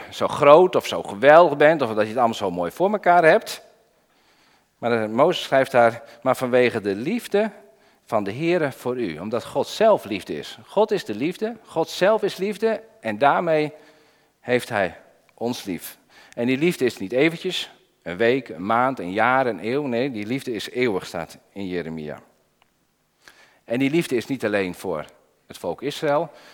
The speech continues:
want in Christus heeft God deze hele wereld lief. Want al zo lief had God deze wereld. Nou, met die liefde roept God ons op om ook hem lief te hebben. Hij heeft eerst ons lief gehad en vervolgens mogen wij hem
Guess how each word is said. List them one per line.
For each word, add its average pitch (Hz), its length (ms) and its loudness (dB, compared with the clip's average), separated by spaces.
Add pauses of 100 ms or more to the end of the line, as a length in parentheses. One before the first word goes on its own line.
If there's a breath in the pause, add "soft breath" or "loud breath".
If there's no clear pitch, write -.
(380 soft breath)
want 101 220 -4
in 135 180 -6
Christus 147 520 -6
heeft 113 200 -4
God - 340 -6 (180)
deze 101 280 -8
hele 101 220 -8
wereld 98 320 -4
lief. 76 160 -14
Want 87 200 -8
al 110 140 0
zo 113 140 -8
lief 110 220 -8
had 92 180 -8
God - 340 -6 (220)
deze 95 320 -8
wereld. 85 440 -12 (160)
Nou, 90 200 -4
met 104 180 -8
die 247 160 -2
liefde 240 360 -2 (640 loud breath)
roept 131 200 -8
God 220 200 4
ons 190 180 2
op - 440 0 (220)
om 127 180 0
ook 123 180 2
hem 147 240 4
lief 110 200 -2
te 110 100 -6
hebben. 90 300 -6 (460)
Hij 143 260 2
heeft 143 320 -2
eerst 170 340 0
ons 160 240 0
lief 156 220 -2
gehad 139 400 0 (560 soft breath)
en 135 160 -4
vervolgens 113 360 0
mogen 98 260 -4
wij 101 180 2
hem 92 300 -6